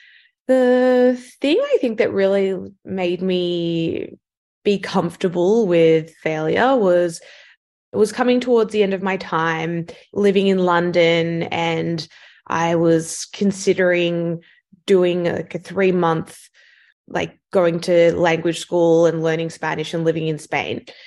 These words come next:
And I was feeling nervous about it. And I was talking with an old man who was sitting next to me on a bench when I was waiting for a friend to come and meet me. We were gonna do yoga, and I was, I was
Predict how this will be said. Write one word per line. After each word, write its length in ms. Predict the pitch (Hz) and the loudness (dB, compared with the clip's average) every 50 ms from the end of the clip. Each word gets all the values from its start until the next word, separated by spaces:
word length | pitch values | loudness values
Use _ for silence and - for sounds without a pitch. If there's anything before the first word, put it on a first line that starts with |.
| - - - _ _ | -20 -20 -20 _ _
And 400 | - - 175 175 170 170 170 165 | -4 -2 0 0 2 0 0 0
I 80 | 160 165 | 0 0
was 180 | 175 175 165 160 | 0 -2 -4 -6
feeling 320 | - - 196 185 185 190 | -4 -2 0 0 0 2
nervous 320 | 208 247 269 277 254 254 - | 2 2 2 0 -2 -4 -6
about 360 | 233 262 262 240 240 240 240 | -2 -2 0 0 2 0 0
it. 180 | 240 233 233 220 | 0 0 0 0
And 280 | 208 196 185 170 - - - | -2 -4 -4 -6 -10 -10 -8
I 540 | - 185 180 180 185 180 180 185 180 175 180 | -4 -2 -2 0 0 2 2 2 2 0 -2
was 180 | 185 190 202 190 | -4 -6 -8 -6
talking 460 | - - 262 269 277 294 311 294 277 | -4 -2 -2 -2 -2 -2 -6 -4 -2
with 260 | 254 233 220 214 180 190 _ _ _ _ _ _ _ _ - | 0 0 0 0 -2 -6 _ _ _ _ _ _ _ _ -8
an 180 | 196 196 - - | -8 -8 -8 -4
old 300 | - 180 185 180 185 180 | -2 0 0 0 0 -2
man 680 | 180 190 175 170 170 175 180 175 170 170 165 165 170 170 | -4 -4 -2 -2 -2 -2 -2 -4 -4 -6 -6 -8 -10 -8
who 120 | 175 180 | -6 -6
was 180 | 190 180 170 170 - | -4 -6 -6 -8 -6
sitting 300 | - 202 175 180 185 180 | -2 -2 -2 0 0 -2
next 280 | 165 180 180 - - | -2 -4 -4 -6 -4
to 60 | - 214 | 0 2
me 100 | 190 180 | 2 4
on 120 | 175 165 | 4 2
a 60 | 170 | 2
bench 420 | 170 - 170 165 165 165 170 - - | 0 0 0 0 0 -2 -4 -4 -4
when 120 | 185 165 | -2 -2
I 80 | 165 165 | 0 0
was 220 | 170 175 180 170 - - - - - _ | 0 -2 -2 -6 -10 -18 -20 -20 -16 _
waiting 480 | - 175 170 180 170 170 165 170 170 165 | -4 0 2 2 4 2 2 0 -2 -2
for 220 | - 180 175 170 | -2 0 0 0
a 60 | 180 | 0
friend 360 | 175 - 185 170 160 160 170 | -2 -2 -2 0 0 0 -4
to 60 | 170 180 | -6 -6
come 120 | - 175 | -6 -6
and 120 | 170 170 | -4 -2
meet 180 | 165 160 156 139 | -2 -2 -2 -2
me. 100 | 165 160 | -4 -2
We 80 | 160 160 | -2 -2
were 80 | 160 | -2
gonna 200 | 160 165 160 160 | -2 -4 -4 -4
do 120 | 165 - 165 | -4 -4 -6
yoga, 520 | 160 175 165 143 139 147 147 156 156 151 | -4 -2 -2 0 0 -2 -2 -4 -4 -4
and 120 | 151 147 | -4 -6
I 60 | 156 156 | -8 -10
was, 160 | - - - _ _ _ _ _ _ - | -12 -14 -18 _ _ _ _ _ _ -6
I 100 | 170 165 | -2 -2
was 300 | 165 160 180 - - - | -2 -2 -2 -8 -18 -12